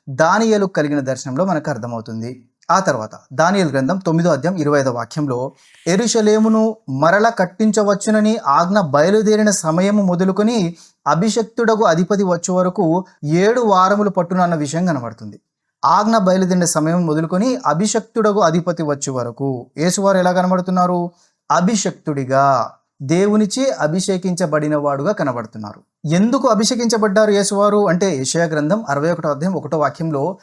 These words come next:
"సువర్తమానము ప్రకటించుటకు యెహోవా నన్ను అభిషేకించెను." మరి ఈ వాక్యాల ప్రకారం యేసువారు భూమి మీదకి రాకముందు ఏ స్థాయిలో ఉన్నారు అంటే, దేవుని యొక్క సృష్టిలా ఉన్నారు, దేవుని యొక్క సేవకుడిగా ఉన్నారు,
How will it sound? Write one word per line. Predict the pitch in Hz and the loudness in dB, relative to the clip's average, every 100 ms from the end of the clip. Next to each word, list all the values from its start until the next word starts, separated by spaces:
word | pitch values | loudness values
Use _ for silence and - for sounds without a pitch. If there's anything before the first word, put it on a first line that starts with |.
| _ - | _ -6
"సువర్తమానము | - 175 240 - 247 233 240 233 233 | 0 0 0 0 0 4 4 2 0
ప్రకటించుటకు | 220 170 - 214 208 208 208 269 294 | 0 -4 0 0 2 0 0 2 2
యెహోవా | 165 151 180 190 247 254 254 | 2 2 2 2 2 2 2
నన్ను | 254 247 | 0 0
అభిషేకించెను." | 240 226 240 226 233 220 233 214 - - _ _ | -2 0 -2 -2 -2 0 0 0 -4 -14 _ _
మరి | 285 277 | 0 2
ఈ | 233 | 2
వాక్యాల | 180 175 - 214 | 2 0 -2 -2
ప్రకారం | 196 156 175 180 147 185 147 | 0 -2 0 -2 -4 -8 -2
యేసువారు | 185 214 220 214 220 | 0 0 2 2 4
భూమి | 202 143 156 170 | 2 0 2 2
మీదకి | 165 160 | 0 -2
రాకముందు | 113 110 135 147 160 233 262 - _ - | -6 -8 -6 -4 -4 -4 -8 -16 _ -4
ఏ | 170 | -2
స్థాయిలో | 196 - 147 170 190 | -2 0 0 2 0
ఉన్నారు | 151 135 170 170 | 0 -2 0 0
అంటే, | 131 110 120 165 - - _ - | 0 -4 -8 -10 -14 -20 _ -14
దేవుని | 123 170 202 220 220 | -2 0 2 2 2
యొక్క | 214 - | 0 -2
సృష్టిలా | - 147 - 147 156 | -2 -6 -6 0 0
ఉన్నారు, | 156 160 165 180 - _ _ - | 2 2 0 0 -8 _ _ -10
దేవుని | 139 180 208 220 | -2 2 2 2
యొక్క | 214 220 | 2 0
సేవకుడిగా | 190 151 139 147 165 170 | -2 -2 -2 0 0 2
ఉన్నారు, | 165 165 165 175 | 2 2 0 -2